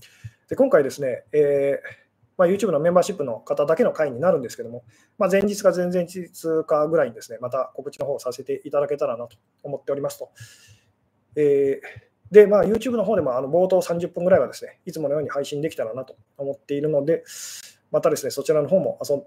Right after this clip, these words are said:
びに来ていただければ幸いでございますと。えー、うん。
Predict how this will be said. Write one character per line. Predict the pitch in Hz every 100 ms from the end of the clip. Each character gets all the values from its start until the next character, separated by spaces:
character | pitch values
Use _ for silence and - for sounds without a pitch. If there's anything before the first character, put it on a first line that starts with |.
| 147
び | 147
に | 135
来 | -
て | 143
い | 127
た | 139
だ | 127
け |
れ | 135
ば | 131 -
幸 | - 135 123
い | 123
で | 135 -
ご | 123
ざ | 117
い |
ま | 123
す | -
と。 | 113 _ _
え | 131 123 120 117 113 - - - _ _ _ - _ _ _ - _ _ _ - _ _ _ _ _ _ _ _ _ _ _ _
ー、 |
う |
ん。 | 156